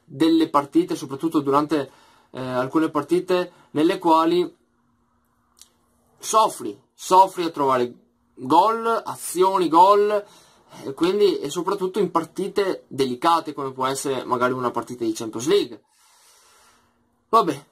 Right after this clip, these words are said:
ehm, poi per il resto Ramsey mi è piaciuto, ha sbagliato qualcosina di più, vabbè, Dybala sicuramente secondo tempo molto meglio del primo,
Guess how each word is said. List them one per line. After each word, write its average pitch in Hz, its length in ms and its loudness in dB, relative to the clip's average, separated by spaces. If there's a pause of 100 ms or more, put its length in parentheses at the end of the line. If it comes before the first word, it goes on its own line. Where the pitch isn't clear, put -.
(160)
ehm, 131 640 -8 (320)
poi 165 440 -4
per 180 180 -10
il 190 80 -8
resto 190 480 -2
Ramsey 196 380 4
mi 139 80 -4
è 135 40 -6
piaciuto, 233 540 2
ha 180 120 4
sbagliato 151 380 0
qualcosina 147 440 0
di 143 140 -2
più, 143 160 2
vabbè, 175 380 0
Dybala 151 460 2
sicuramente 139 680 -2
secondo 135 320 -4
tempo 131 280 -2
molto 131 360 0
meglio 120 300 0
del 131 140 -2
primo, 185 460 2